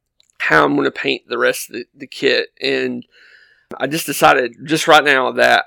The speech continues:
I'm gonna paint the monsters and I'm gonna paint, you know, everything like that. Great. I'm not gonna paint the heroes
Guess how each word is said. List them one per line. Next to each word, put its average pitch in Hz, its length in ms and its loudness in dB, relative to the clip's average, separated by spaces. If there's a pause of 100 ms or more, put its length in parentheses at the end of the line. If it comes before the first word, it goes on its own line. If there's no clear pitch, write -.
I'm 143 100 -2
gonna 135 120 0
paint 165 240 -2
the 139 80 -2
monsters 135 760 2
and 123 100 -6
I'm 120 60 -8
gonna 120 140 -8
paint, 127 420 -6 (360)
you 123 120 -6
know, 117 60 0
everything 123 360 0
like 110 200 0
that. 117 320 4 (920)
Great. 123 360 -4 (680)
I'm 123 240 -8
not 131 360 -2 (220)
gonna 127 220 -8
paint - 420 -10
the - 80 -20
heroes - 540 -16